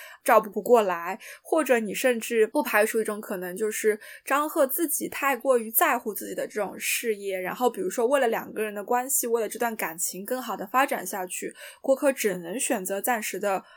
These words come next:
往后退，就是完全不接戏，就是在家里面去照顾家庭，照顾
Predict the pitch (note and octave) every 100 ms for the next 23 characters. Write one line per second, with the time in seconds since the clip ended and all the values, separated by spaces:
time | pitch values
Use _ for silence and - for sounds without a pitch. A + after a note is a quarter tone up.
0 | - G3+ G3 B3 A3+ - A#3 G3 G#3 G#3
1 | F#3 F3+ A#3+ - A3 F#3+ F#3+ - - -
2 | - A#3+ - A#3 A#3 - A3+ G3 A3+ A#3+
3 | A3 A#3+ B3+ A3+ G3+ G3 - A#3 G#3+ G#3
4 | A3 A3 A3 - F#3+ B3 A3+ A3 G3+